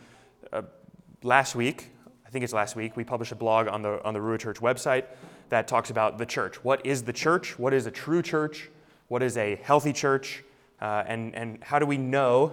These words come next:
that we're in a church that is faithful to the Word of God? What is the church by its nature? There's three marks that I talked about in that blog. They're not unique to me. They're things that I've learned from others as well. And, uh,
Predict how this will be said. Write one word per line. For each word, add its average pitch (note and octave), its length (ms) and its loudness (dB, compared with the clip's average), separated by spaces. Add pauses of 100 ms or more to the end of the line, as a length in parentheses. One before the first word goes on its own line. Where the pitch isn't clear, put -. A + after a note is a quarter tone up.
(140)
that A#2 200 2
we're A#2 340 0 (280)
in C#3+ 140 -2
a C#3 40 0
church B2 460 0
that A2 240 0
is A2 380 -4 (100)
faithful A2+ 720 -4
to A#2+ 120 -6
the G#2+ 60 -4
Word G2+ 160 -4
of F#2+ 80 -8
God? F2+ 200 -10
What A#2 140 -4
is A#2+ 80 -8
the G#2 60 -10
church G#2 260 -10
by F#2 120 -4
its - 140 -14
nature? - 300 -16 (560)
There's B2+ 200 2
three F3 280 4
marks C3 360 6
that B2 100 4
I A2+ 40 4
talked A#2 220 0
about A2+ 140 2
in G#2+ 60 -4
that G2 180 -6
blog. B2 440 6
They're A#2 120 -8
not A2+ 280 -2 (280)
unique A#2 280 -4
to - 80 -8
me. A2+ 220 -4
They're G#2 140 -2
things A2+ 240 -8
that G#2+ 80 0
I've G2+ 100 -4
learned G#2+ 340 -4 (240)
from G#2+ 160 -8
others G#2+ 300 2
as F#2+ 80 -10
well. G2+ 320 0 (560)
And, B2+ 240 -4
uh, A#2 200 0